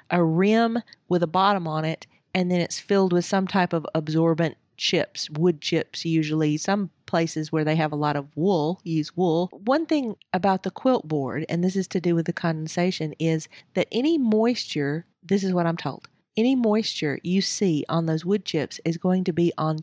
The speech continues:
top of that rim, not on the surface that is right above the bees. And so that's so counterintuitive in some ways, but basically the, the exhalation and the moisture of the bees goes up through those chips, and then it hits the cool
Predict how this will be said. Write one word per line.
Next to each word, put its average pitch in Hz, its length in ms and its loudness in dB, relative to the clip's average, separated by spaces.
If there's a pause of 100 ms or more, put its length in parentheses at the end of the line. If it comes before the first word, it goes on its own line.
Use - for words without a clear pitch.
top - 580 -4
of 160 100 -6
that 156 220 -4
rim, 147 520 -4
not 202 440 0 (100)
on 175 400 0 (100)
the - 140 -2
surface 175 540 -2
that 170 260 0
is 160 220 -2
right 160 180 2
above 151 300 -2
the 160 80 -2
bees. 175 400 -2 (120)
And 208 120 2
so 240 100 2
that's 226 220 0
so 220 160 2
counterintuitive 208 840 0
in 156 120 -2
some 151 220 -4
ways, 147 280 -2
but 156 200 -4
basically 170 420 0
the, 151 220 0 (260)
the - 160 0
exhalation 180 800 0
and 160 120 0
the 165 40 0
moisture 160 540 0
of 147 140 -4
the 156 80 -2
bees 160 340 2 (260)
goes 160 240 0 (100)
up 190 280 2
through 233 520 2
those 175 260 2
chips, - 500 -2 (280)
and 175 200 2
then 190 140 4
it 185 160 0
hits - 300 -4
the 170 140 -2
cool 160 560 0